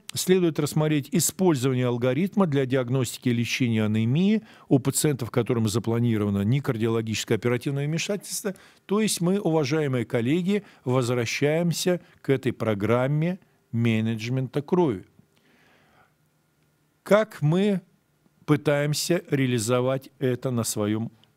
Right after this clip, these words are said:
опыте? Впервые пациент появляется перед врачом-хирургом в нашем центре где-то за две-три недели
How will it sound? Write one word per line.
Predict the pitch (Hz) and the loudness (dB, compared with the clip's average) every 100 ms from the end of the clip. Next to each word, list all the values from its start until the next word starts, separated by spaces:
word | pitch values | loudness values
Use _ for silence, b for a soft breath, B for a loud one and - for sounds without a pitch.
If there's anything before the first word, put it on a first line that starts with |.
| _ | _
опыте? | 113 - - _ b b b b b - | -8 -8 -16 _ b b b b b -20
Впервые | - 156 151 156 190 240 233 170 - _ | 0 2 4 2 0 0 0 -2 -6 _
пациент | 147 - 160 170 180 - | -2 0 0 2 -2 -2
появляется | 135 127 127 139 127 117 - - 110 | 0 0 0 0 0 -2 -4 -6 -4
перед | - 135 120 | -2 -2 0
врачом-хирургом | 107 113 117 127 104 - 101 92 98 123 | 0 -2 -2 -4 -6 -4 -4 -4 -4 -6
в | 110 | -2
нашем | 117 107 - 92 | -2 -2 -6 -6
центре | - 180 165 196 180 B B _ | -2 -2 0 -4 -4 B B _
где-то | 117 120 208 208 208 - | -6 0 0 2 0 0
за | 113 135 | 0 0
две-три | 127 117 151 180 185 _ _ _ - 143 160 165 165 - | 0 0 0 0 -2 _ _ _ 0 2 2 -2 -6 -2
недели | 135 131 101 117 135 131 147 | 0 0 0 2 2 0 -2